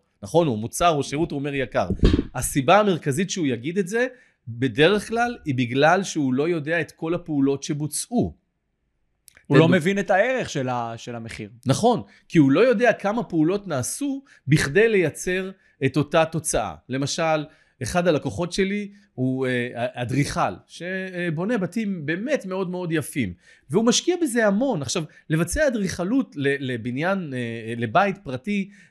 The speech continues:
Speaker 1: אה, מושקע של כמה מאות מטרים, מתוך נחלה של כמה דונמים, אתה יכול לדמיין שבן אדם רוצה שיגעו לו בכל, כמעט כל פרט בבית, וההתעסקות הזאת היא מול מלא נושאים, והיתרון המרכזי שאתה לוקח אדריכל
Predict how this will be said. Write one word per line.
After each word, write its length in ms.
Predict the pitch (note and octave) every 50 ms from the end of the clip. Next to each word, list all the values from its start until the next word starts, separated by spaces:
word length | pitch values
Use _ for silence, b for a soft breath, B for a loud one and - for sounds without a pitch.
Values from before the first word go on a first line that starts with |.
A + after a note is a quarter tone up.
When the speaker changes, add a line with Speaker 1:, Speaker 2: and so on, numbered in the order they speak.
| B -
Speaker 1:
אה, 300 | A#2 A#2 A2+ A#2 A2+ A2+
מושקע 560 | A2+ B2 D3 C3+ - - - - G#3+ G3+ F3 D3
של 260 | - - C3 A#2+ A2+ -
כמה 240 | - E3 E3+ F3 E3
מאות 320 | D#3 D#3 D#3+ E3+ E3 -
מטרים, 480 | F#3 G#3+ A#3 A3 - E3 D3+ C#3+ C#3 C#3 - _ _ _ _ _ _ _ -
מתוך 420 | A#2 A2+ A#2+ A#2+ - F3+ - -
נחלה 520 | F#3+ E3+ - - C#3 C3+ E3 F3+ F3+ E3+
של 220 | D3 - C#3+ B2+ A#2+ -
כמה 240 | - D#3 F3 F3
דונמים, 600 | D#3 D3 D3 D#3+ G3+ B3 B3+ A#3 A3 G3 F#3+ G3+ b b b b b b
אתה 80 | - E3
יכול 240 | E3 - B3 D4+ E4+
לדמיין 340 | D4 C4+ A3+ A3+ G#3+ G#3+ F#3+
שבן 200 | - F#3+ F3+ F#3+
אדם 200 | G3+ A3+ B3+ C4
רוצה 300 | A#3+ A#3 - - B3 A3
שיגעו 320 | - B3 A3+ G3 G#3+ B3
לו 120 | B3+ A#3+
בכל, 280 | A3 G#3+ G#3+ - D#4 E4 C#4+ -
כמעט 280 | - C4+ C4+ C#4+ C#4 C#4+
כל 200 | - - C#4 C4+ -
פרט 200 | B3 B3 B3+ G#3+
בבית, 440 | G#3+ A#3+ G#3+ A3+ A#3 A3+ A3 G#3 - b b b b b b -
וההתעסקות 680 | B2 C#3+ F3+ F3+ F3+ F3+ E3+ F#3 F3 - - - D#4+ C#4+
הזאת 260 | D#4 B3 B3 A#3 A#3
היא 80 | A#3 G#3+
מול 180 | G#3 A3 A3+ A3
מלא 280 | G#3 G#3+ G#3 G#3+ A#3+
נושאים, 480 | B3 B3+ - - - D#4 C4 A#3+ G3+ E3+ b b b b b b b
והיתרון 560 | A#2 B2 D3 D3 C#3+ C#3 - D#3+ E3 A3 D4+ E4
המרכזי 600 | D4 C4+ A3 F3+ - G3 F3+ D#3 F#3+ C#4 C4+ A#3
שאתה 540 | - - - C#3+ C#3 C3+ - D3 C3+ C3 B2+
לוקח 380 | C3 C3 B2+ - A3+ A3 -
אדריכל 300 | G3+ D#3+ D#3+ D3+ - -